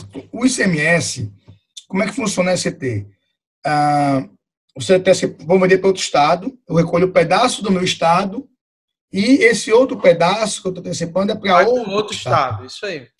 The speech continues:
Speaker 1: Então, eu consigo a minha parte normal, eu uso os créditos que eu tenho.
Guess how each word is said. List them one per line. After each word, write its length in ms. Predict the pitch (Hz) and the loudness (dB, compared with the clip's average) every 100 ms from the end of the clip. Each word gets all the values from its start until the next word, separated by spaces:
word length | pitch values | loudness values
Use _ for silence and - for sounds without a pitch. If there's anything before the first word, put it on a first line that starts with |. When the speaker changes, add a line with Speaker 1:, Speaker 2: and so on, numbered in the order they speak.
| _ | _
Speaker 1:
Então, 300 | 175 170 240 | -8 2 2
eu 80 | 262 | 2
consigo 440 | 247 202 214 214 | 0 0 0 2
a 60 | 196 | 2
minha 260 | 208 302 | 2 0
parte 460 | 277 - 202 190 196 | 0 0 2 0 0
normal, 560 | 190 165 160 175 226 | 4 4 4 2 4
eu 80 | 226 | 2
uso 280 | 196 233 202 | 0 0 -10
os 60 | - | -8
créditos 300 | 214 208 - | -6 -6 -6
que 80 | |
eu 100 | 226 | -10
tenho. 380 | 208 190 170 139 | -4 -4 -2 -6